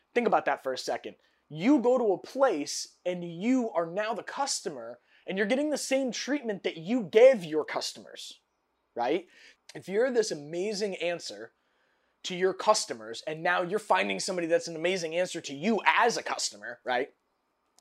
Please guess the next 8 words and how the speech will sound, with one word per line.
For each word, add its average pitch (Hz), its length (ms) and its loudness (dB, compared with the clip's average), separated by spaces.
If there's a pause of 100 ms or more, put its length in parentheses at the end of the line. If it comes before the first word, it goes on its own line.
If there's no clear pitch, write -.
(800)
You 220 80 0
don't 285 320 8
need 226 360 -2
to 185 80 -8
do 214 440 2
all 185 180 8
the 160 80 -8
same 156 300 -2